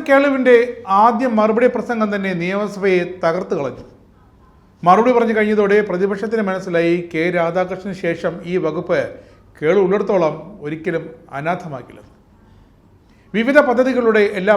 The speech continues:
പട്ടിക വിഭാഗക്കാരെയും ഭൂമിയുടെ അവകാശികളാക്കുമെന്നാണ്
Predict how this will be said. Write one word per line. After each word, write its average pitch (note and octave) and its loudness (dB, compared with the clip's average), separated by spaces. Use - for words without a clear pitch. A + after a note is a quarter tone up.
പട്ടിക A3 -2
വിഭാഗക്കാരെയും F#3+ 0
ഭൂമിയുടെ F#3+ 0
അവകാശികളാക്കുമെന്നാണ് F3+ -2